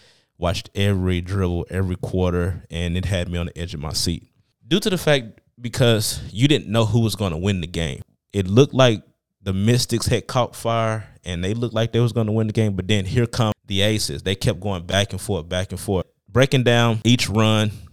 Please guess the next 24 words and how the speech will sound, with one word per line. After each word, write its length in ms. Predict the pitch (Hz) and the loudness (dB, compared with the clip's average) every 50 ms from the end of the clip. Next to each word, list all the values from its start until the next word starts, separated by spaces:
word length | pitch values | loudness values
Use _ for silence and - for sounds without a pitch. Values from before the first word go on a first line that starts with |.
| - - | -16 -10
in 160 | - 90 98 | -6 -2 0
each 200 | 110 120 - - | 0 0 0 -2
quarter 380 | - - 117 104 104 101 104 98 | 2 4 6 6 6 4 4 0
is 160 | 76 85 90 | -2 -2 0
what 180 | 104 104 85 | 0 0 0
we're 80 | 82 98 | -2 -2
gonna 200 | 98 95 92 92 | -2 -2 -2 -2
do 340 | 90 92 98 98 98 87 80 - | -2 -2 -2 -2 -2 -4 -6 -8
on 220 | - 80 85 85 - | -8 -8 -8 -6 -6
each 160 | 101 104 101 | -6 -4 -2
show. 460 | - - - 107 98 95 95 85 95 - - | -2 0 2 4 4 4 4 4 0 -4 -6
So 220 | - - 101 90 | -2 2 2 2
this 220 | 87 90 101 101 101 | 2 0 -2 -2 -2
is 80 | 98 | -2
how 460 | - 107 98 92 90 87 87 87 85 _ | 0 2 2 2 2 2 -2 -2 -6 _
the 140 | - 107 104 | -12 -10 -4
format 340 | - - 104 98 98 95 | 2 2 2 4 4 2
of 60 | 87 85 | 0 0
the 80 | 87 | -2
show 200 | - - - 98 | -2 0 -2 -2
is 80 | 90 87 | -2 -4
gonna 200 | 90 80 76 85 | -6 -8 -8 -2
go. 160 | 92 95 95 | 0 2 2
I'm 60 | 92 | 2